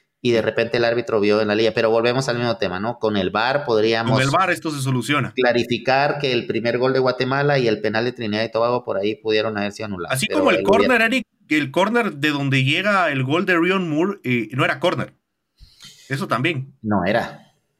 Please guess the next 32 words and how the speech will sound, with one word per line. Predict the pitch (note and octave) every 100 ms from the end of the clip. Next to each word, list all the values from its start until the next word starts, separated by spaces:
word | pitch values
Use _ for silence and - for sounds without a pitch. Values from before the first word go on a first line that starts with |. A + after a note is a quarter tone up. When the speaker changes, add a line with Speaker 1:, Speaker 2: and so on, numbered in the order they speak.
| _
Speaker 2:
No | B2+
era | D3
Speaker 1:
Por | A#2+
Speaker 2:
córner. | - G#2
Speaker 1:
supuesto | G#2 A#2
que | G#2+
no | F#2 F2+
era. | A2 G#2+ - _
Pero | B2 A#2 A2+ A2+
es, | A#2 - - _
por | C#3
eso | C3+ F#3
te | E3
digo, | F#3+ G3+ D3
pasan | D3+ E3+ E3+
tantas | E3+ E3 E3 D3+
cosas. | D3+ D3+ D#3+ - - - - - - -
Y | C3+
es | C#3+
que | E3
es | F#3
un | F3
tiro | F#3 F#3
de |
esquina, | C3 B2+ E3 F3+ F3+
tal | C3+
vez | C3+ C#3+
una | E3 D#3
jugada | C#3+ C#3+ D#3+
no | D#3 D#3+
tan | E3+ E3+
trascendental, | E3+ D3 C3+ A2 G2+ G2+ G2+ A#2+ -